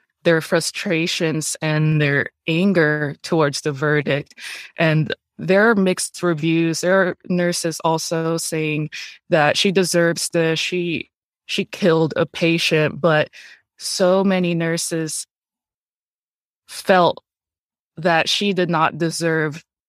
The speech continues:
prison time. I think that aspect of it is what they are very angry about.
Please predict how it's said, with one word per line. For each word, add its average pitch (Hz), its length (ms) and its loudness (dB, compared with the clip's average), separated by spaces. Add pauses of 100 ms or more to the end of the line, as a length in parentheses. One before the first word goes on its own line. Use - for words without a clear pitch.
(320)
prison 175 440 -2
time. - 340 -12 (540)
I 160 100 2
think 165 300 2
that 156 440 2 (200)
aspect 208 680 0
of 208 260 0
it 220 320 0 (600)
is 170 420 -2 (440)
what 165 300 2
they 165 220 2
are 160 300 0 (480)
very 170 440 0
angry 160 360 -2
about. 220 560 0